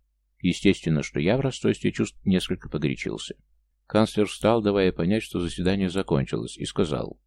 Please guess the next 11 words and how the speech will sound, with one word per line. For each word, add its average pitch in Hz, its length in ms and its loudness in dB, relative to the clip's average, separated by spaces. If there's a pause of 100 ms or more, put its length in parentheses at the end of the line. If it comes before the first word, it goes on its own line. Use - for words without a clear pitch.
(920)
«Господин 113 580 2
контр-адмирал 110 680 0
Иннокент, - 680 0
вы 127 160 4
остаетесь 92 580 -2
в 82 40 -8
должности 131 460 2
командующего 107 680 0
обороной 85 440 2
Касабланки 69 680 -2
и 151 440 -2